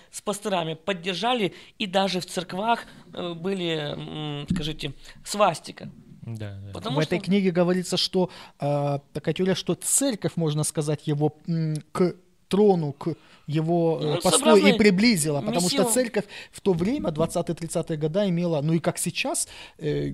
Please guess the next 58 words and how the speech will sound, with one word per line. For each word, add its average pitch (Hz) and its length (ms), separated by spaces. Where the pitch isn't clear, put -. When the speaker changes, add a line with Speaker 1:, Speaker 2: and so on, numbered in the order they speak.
Speaker 3:
надеюсь, 135 480
в 135 40
Германии, 135 540
э, 131 180
большое 160 380
влияние 156 520
на 147 120
общество. 147 520
То - 100
есть - 120
все - 280
там 175 180
до-, 143 220
достаточно 156 580
набожные 147 480
люди, 170 280
Speaker 1:
Ну, 175 60
сейчас 180 160
Speaker 3:
немцы. - 40
Speaker 1:
очень 190 420
секулярное 160 600
общество, 131 280
потому 156 220
Speaker 3:
Сейчас 156 40
Speaker 1:
что 170 80
это, 139 140
Speaker 3:
уже, 143 80
Speaker 1:
оно 180 180
уже 139 120
Speaker 3:
мгм. 135 60
Speaker 1:
становится 175 400
Speaker 3:
Но 160 80
в 196 80
то 214 80
Speaker 1:
н-, 226 80
Speaker 3:
время 240 160
Speaker 1:
уже 233 60
Speaker 3:
я 220 80
точно 214 340
знаю, 202 240
как - 180
раз 180 260
из 165 180
книги 170 300
«Крест 147 340
Гитлера», 175 420
что, 160 460
э, 139 340
да. 151 320
Speaker 1:
И 185 60
вот 226 140
как 226 140
раз 269 160
это 262 140
показано, 233 460
как - 220
ты 214 160
говоришь, 196 260